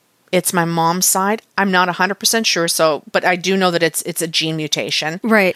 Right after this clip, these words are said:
Speaker 2: Yeah.
Speaker 1: that is inherited. We can't
Speaker 2: Mm-hmm.
Speaker 1: trace mine back, which is really, um, odd because
Speaker 2: Yeah.
Speaker 1: the type of gene mutation I have is hereditary.
Speaker 2: Mm-hmm.
Speaker 1: But when we
Speaker 2: Wow.
Speaker 1: ask relatives, and I've got a lot of relatives in Italy, the thing is when you try to trace something back,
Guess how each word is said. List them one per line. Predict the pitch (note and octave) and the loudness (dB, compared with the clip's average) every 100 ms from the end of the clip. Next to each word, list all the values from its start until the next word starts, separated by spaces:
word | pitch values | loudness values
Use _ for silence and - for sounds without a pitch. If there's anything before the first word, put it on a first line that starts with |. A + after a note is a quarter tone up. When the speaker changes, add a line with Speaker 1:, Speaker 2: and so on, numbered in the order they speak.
| A#3 | 0
Speaker 2:
Yeah. | G#3 | 2
Speaker 1:
that | F#3+ F3 | 2 4
is | F3 | 2
inherited. | F3+ D#3 E3 D3+ A#2 - _ | 2 0 2 2 0 -6 _
We | G#3+ | -2
can't | A3+ A3+ | 0 2
Speaker 2:
Mm-hmm. | A3+ A3 | 4 2
Speaker 1:
trace | - F3 E3 - | 2 2 0 0
mine | D#3+ D#3 | -2 0
back, | E3 D#3 | 0 0
which | D3+ D3+ | -2 -2
is | D#3 E3+ | -4 0
really, | F3 E3+ D#3+ - - - - - | 2 2 2 -2 -14 -18 -18 -6
um, | E3+ D#3 D3+ D3+ - _ - - | 0 0 0 -6 -14 _ -18 0
odd | F3+ - - - _ _ _ | 0 0 -4 -16 _ _ _
because | F#3+ G3+ | -4 0
Speaker 2:
Yeah. | G3 | 0
Speaker 1:
the | - | 0
type | - C#4 | 0 0
of | A#3+ | 0
gene | - G3 | -2 -4
mutation | F3+ F#3 E3+ F3 | -2 -2 -2 -2
I | E3 | -2
have | D#3+ D#3+ D#3+ _ | 0 -2 -2 _
is | G#3+ G3 - | 2 2 2
hereditary. | F3+ E3+ D#3+ - A2 - _ _ - | 0 -2 -2 -6 -8 -8 _ _ -2
Speaker 2:
Mm-hmm. | A#3+ A3 A3 G3 _ _ _ - | 0 2 2 0 _ _ _ -2
Speaker 1:
But | F#3+ | 0
when | F#3 F#3 | 2 0
we | F3+ | 2
Speaker 2:
Wow. | F#3 | 4
Speaker 1:
ask | F3+ F#3+ - | 4 2 0
relatives, | F#3+ F3+ F3+ F#3 E3+ | 0 0 0 -2 -2
and | F#3 | -2
I've | F#3+ | 0
got | G3 | 0
a | |
lot | F3+ F3 | 2 2
of | |
relatives | E3+ E3+ F3+ E3+ | 0 0 -2 -4
in | - | -2
Italy, | B3+ C4+ A3+ A3 _ - - - - | 0 2 0 0 _ -20 -20 -20 -10
the | C4 | -2
thing | D4 | 2
is | C#4+ | 2
when | B3 | 2
you | G3+ | 0
try | - F3+ | 0 0
to | F#3 | 0
trace | F#3+ F3+ F3 | 0 -2 -2
something | - F3 F3 E3 | 0 -2 -2 -2
back, | C#3 A2+ A3 - | -2 -4 -8 -12